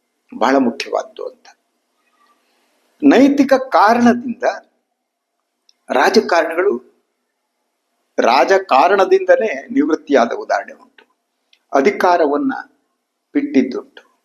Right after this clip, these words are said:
ರಾಜೀನಾಮೆ ಕೊಟ್ಟಿದ್ದುಂಟು. ಭಾರತದಲ್ಲಿ ಎಲ್ಲಾದ್ರೂ ಗಮನಿಸಿದ್ದೀರಾ ಇತ್ತೀಚಿನ ವರ್ಷಗಳಲ್ಲಿ ನೈತಿಕ ಕಾರಣದಿಂದಾಗಿ ರಾಜೀನಾಮೆ ಕೊಟ್ಟಿದ್ದು? ಪ್ರಾಯಶಃ ಅದು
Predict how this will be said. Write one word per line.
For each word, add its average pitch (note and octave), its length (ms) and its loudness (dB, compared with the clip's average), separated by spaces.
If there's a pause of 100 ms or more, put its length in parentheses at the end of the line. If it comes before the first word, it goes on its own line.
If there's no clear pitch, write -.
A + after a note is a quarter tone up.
(120)
ರಾಜೀನಾಮೆ C#3 600 0
ಕೊಟ್ಟಿದ್ದುಂಟು. - 520 -20 (1000)
ಭಾರತದಲ್ಲಿ E3+ 580 0
ಎಲ್ಲಾದ್ರೂ D3+ 380 2
ಗಮನಿಸಿದ್ದೀರಾ A#2 720 -4
ಇತ್ತೀಚಿನ G#2 480 -4
ವರ್ಷಗಳಲ್ಲಿ - 720 -8 (440)
ನೈತಿಕ F#3 460 2
ಕಾರಣದಿಂದಾಗಿ A#2+ 1120 -2 (480)
ರಾಜೀನಾಮೆ G#2+ 460 -6
ಕೊಟ್ಟಿದ್ದು? - 500 -20 (280)
ಪ್ರಾಯಶಃ C4+ 360 2
ಅದು G#3+ 560 0